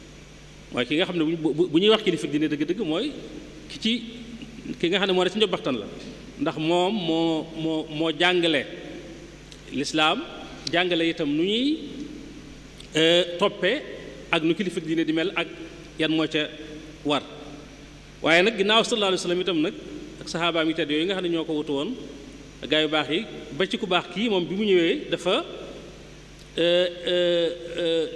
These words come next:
tëj si it jëmmal lépp loo xam ne melo la wu ñuy melale kilifa diine ci ni ko sëñ bi leerale nga xam ne dafa indi maanaam xoqal bu kaaw rek, euh, wax ne sëñ bi da cee mel ne ku ci nëbbutoo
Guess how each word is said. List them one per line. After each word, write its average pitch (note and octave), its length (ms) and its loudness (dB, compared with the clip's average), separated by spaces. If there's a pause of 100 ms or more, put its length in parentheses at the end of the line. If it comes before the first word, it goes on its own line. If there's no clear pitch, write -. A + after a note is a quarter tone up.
tëj A3 200 2
si F#3+ 160 2 (120)
it G3+ 60 -2 (100)
jëmmal A3+ 300 6 (1200)
lépp B3 220 2
loo G#3 160 4
xam F#3 220 -2
ne E3 140 2 (360)
melo F3+ 300 2
la F#3 160 0 (580)
wu D3+ 100 2
ñuy E3+ 120 4
melale D#3+ 300 2
kilifa D3+ 220 -2
diine A#2 260 -6 (1040)
ci E3+ 80 0
ni D#3+ 80 2
ko E3 60 0
sëñ E3 140 0
bi D3+ 80 4
leerale C#3 340 4 (580)
nga - 80 -12
xam D3+ 120 4
ne D#3+ 100 4
dafa E3 240 0
indi E3+ 260 2 (200)
maanaam D#3+ 340 0
xoqal F3+ 220 0
bu D3 80 -2
kaaw C#3 220 2
rek, F3+ 120 -2 (1080)
euh, C#3+ 400 0 (100)
wax F3 160 2
ne E3 120 4
sëñ E3 220 2
bi D3+ 120 4
da D#3+ 80 4
cee D3+ 640 2
mel D3+ 180 2
ne D3+ 80 2
ku E3 120 -2
ci - 120 0
nëbbutoo E3 540 4